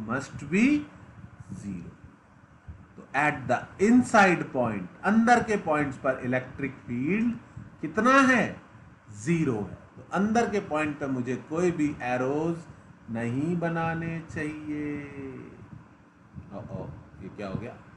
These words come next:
कोई बात नहीं, आ जाओ, very good, ठीक है। अ, इसको नहीं लेते, इसको, इस वाले को लेते हैं। कहाँ गया, कहाँ गया, ये रहा। आई बात समझ में? एक spherical shell,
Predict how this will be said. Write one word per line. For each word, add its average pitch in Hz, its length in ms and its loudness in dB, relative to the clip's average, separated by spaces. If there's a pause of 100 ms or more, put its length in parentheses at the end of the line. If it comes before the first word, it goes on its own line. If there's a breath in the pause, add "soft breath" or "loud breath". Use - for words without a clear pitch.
(300)
कोई 151 260 -2
बात 95 360 -6
नहीं, - 340 -16
आ 90 100 -6
जाओ, - 220 -14 (1500)
very 92 420 -8 (120)
good, - 180 -18 (640)
ठीक 123 140 -4
है। 143 100 -4
अ, - 840 -12
इसको 120 240 -10
नहीं 101 180 -8
लेते, 113 280 -10 (240)
इसको, - 360 -14
इस 120 140 -16
वाले 98 220 -8
को 92 120 -12
लेते 90 240 -12
हैं। 87 160 -16
कहाँ 101 200 -8
गया, 90 140 -10 (300)
कहाँ 117 200 -8
गया, 82 140 -10 (180)
ये 107 120 -6
रहा। 85 120 -10 (2250)
आई 123 120 0
बात 143 180 4
समझ 139 220 -4
में? 165 160 -6 (920)
एक 123 240 -8
spherical 147 640 -4
shell, 135 300 0